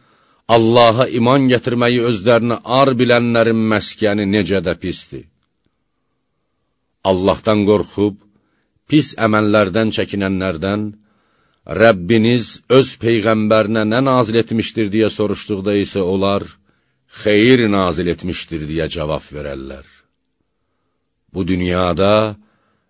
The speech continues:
yaxşılıq edənləri gözəl həyat gözləyir. Axirət yurdu cənnət isə sözsüz ki, daha yaxşıdır.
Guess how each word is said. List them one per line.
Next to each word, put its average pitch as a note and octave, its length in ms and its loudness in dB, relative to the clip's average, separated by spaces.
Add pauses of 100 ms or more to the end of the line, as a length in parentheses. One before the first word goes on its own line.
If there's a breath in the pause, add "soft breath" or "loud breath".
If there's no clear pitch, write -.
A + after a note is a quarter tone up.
yaxşılıq F#2+ 640 -2 (120)
edənləri F#2+ 760 -2 (720)
gözəl F2 460 -2
həyat D#2 400 -8
gözləyir. A#1+ 580 -16 (1400)
Axirət F#2 640 2
yurdu F#2+ 360 -2
cənnət F#2+ 540 -2
isə F#2 360 -4 (720)
sözsüz G#2+ 600 -4
ki, F2+ 220 -4 (540)
daha D#2+ 220 -4
yaxşıdır. C2+ 580 -10